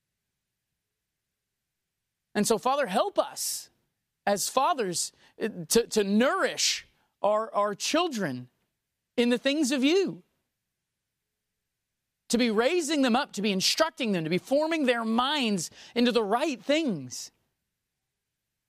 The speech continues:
Just like you do to us. And Father, help our children.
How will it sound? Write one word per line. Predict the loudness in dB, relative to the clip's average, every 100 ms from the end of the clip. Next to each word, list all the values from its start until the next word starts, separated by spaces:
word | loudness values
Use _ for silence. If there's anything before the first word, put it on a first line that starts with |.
| -8
Just | -4 -4
like | -2
you | 0
do | 2
to | 0 -2
us. | -8 -10 -14 -16 -20 _ _ _ _ _ _ _ _ _ _ _ _ _ _ _ _ _ _ _ _ _ _ _ _ _ _ _ _ _ _ _
And | -4
Father, | -2 -2
help | -2 -2 -2
our | -6
children. | -2 -4 -2 -10